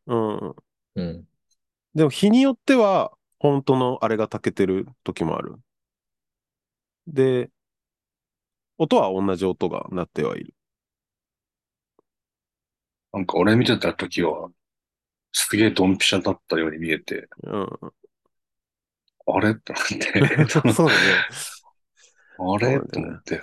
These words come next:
Speaker 3: これどうやってかん-、コントロールしてんのかなと思って。
Speaker 1: そういうの思っちゃうよな。なんか、
Speaker 3: うん。
Speaker 1: そう。台本上、ドンピシャで、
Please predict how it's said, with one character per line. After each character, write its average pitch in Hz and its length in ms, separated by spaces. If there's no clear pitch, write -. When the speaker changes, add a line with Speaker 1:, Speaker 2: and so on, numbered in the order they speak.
Speaker 3:
こ - 100
れ 101 60
ど 101 100
う 110 40
や 113 60
っ 113 60
て 117 100
か - 160
ん-、 110 80
コ - 140
ン 107 100
ト 113 80
ロ 101 80
ー 85 40
ル 78 60
し - 60
て 85 100
ん 76 40
の 73 80
か 67 80
な 78 80
と - 0
思 80 40
っ - 40
て。 - 80
Speaker 1:
そ - 160
う - 20
い 123 40
う - 20
の 85 160
思 98 140
っ - 80
ち - 100
ゃ - 20
う - 60
よ - 220
な。 101 100
な 101 60
ん - 20
か、 - 160
Speaker 3:
う 87 40
ん。 80 220
Speaker 1:
そ - 380
う。 - 40
台 120 260
本 170 220
上、 175 300
ド 139 160
ン 151 60
ピ - 80
シ - 80
ャ 151 160
で、 147 180